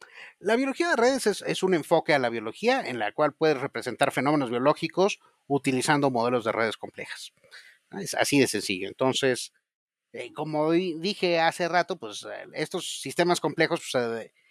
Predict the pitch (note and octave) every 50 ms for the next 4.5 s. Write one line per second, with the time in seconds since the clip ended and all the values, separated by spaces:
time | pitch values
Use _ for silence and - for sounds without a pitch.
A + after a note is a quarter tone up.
0 | - - _ _ - G#2 G#2+ G2+ G2+ G2+ G2+ G2+ G#2+ A#2 A2+ F#2+ - G2+ G2+ G2+
1 | G2+ F#2+ _ - B2+ - - C3+ D3+ F3 F3 D3+ C#3 C3+ A#2+ A#2 - E3 E3 D#3+
2 | D#3 C#3 C3+ B2+ B2+ C3 C#3 D#3+ F3 - - D3+ C3 - - C#3 C#3 C3+ - -
3 | - B2+ A#2 A2+ - - - F3+ F3 D#3+ - B2+ B2 D3 C#3 D3 B2 A2+ G#2 A2+
4 | C3+ C#3 - - B2+ - D#3 F#3+ -